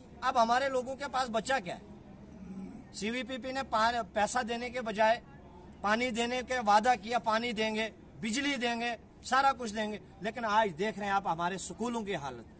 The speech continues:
यहाँ बोल रहे थे हम college देंगे, यहाँ university देंगे, ये देंगे, वो देंगे, बड़े बड़े वादे किए जब उनको जमीन लेनी थी। आज कुछ है ही नहीं। अट्ठाईस करोड़ रुपया एरिया डेवलपमेंट प्लान के लिए आया,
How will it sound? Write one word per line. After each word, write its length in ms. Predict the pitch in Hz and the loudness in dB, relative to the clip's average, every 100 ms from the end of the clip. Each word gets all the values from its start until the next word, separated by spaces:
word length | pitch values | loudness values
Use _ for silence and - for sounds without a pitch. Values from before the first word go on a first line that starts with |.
| - - - - | -20 -20 -10 2
यहाँ 180 | 220 240 | 4 4
बोल 140 | 247 | 2
रहे 100 | 262 | 0
थे 80 | 254 | 0
हम 80 | 254 | 0
college 340 | 254 262 277 | 4 4 4
देंगे, 340 | 240 190 165 - - - - | -2 -4 -6 -10 -18 -18 -2
यहाँ 220 | 185 240 | 2 4
university 460 | 262 247 254 254 285 | 2 0 -2 -2 -4
देंगे, 220 | 262 247 | -2 -2
ये 280 | 214 247 277 | -2 0 0
देंगे, 220 | 269 262 | 0 -2
वो 220 | 247 262 | -2 0
देंगे, 200 | 262 254 | -2 -4
बड़े 200 | 220 285 | 0 2
बड़े 160 | 294 294 | 4 6
वादे 320 | 277 254 254 | 6 6 2
किए 240 | 196 185 135 - - - | -2 -6 -8 -16 -20 -2
जब 140 | 226 | -2
उनको 220 | 247 262 | -2 -4
जमीन 280 | 254 254 262 | -4 -2 -4
लेनी 260 | 254 220 196 | -2 -4 -4
थी। 140 | 190 - - - - | -10 -16 -20 -20 -4
आज 260 | 233 262 294 | 4 4 4
कुछ 220 | - - | 0 -4
है 100 | 233 | 0
ही 140 | 302 320 | 0 0
नहीं। 140 | 262 - - - - - - - - | -2 -10 -20 -20 -20 -20 -20 -10 -6
अट्ठाईस 420 | 214 233 285 262 | 0 2 2 2
करोड़ 300 | - 269 277 | 0 0 0
रुपया 380 | 262 247 247 247 - - 214 | -2 0 2 0 -6 -6 0
एरिया 260 | 233 269 | 2 2
डेवलपमेंट 460 | 254 247 254 254 214 | 2 0 -2 -4 0
प्लान 320 | 233 226 233 | 4 4 4
के 100 | 208 | -4
लिए 100 | 226 | 2
आया, 260 | 185 180 | 4 4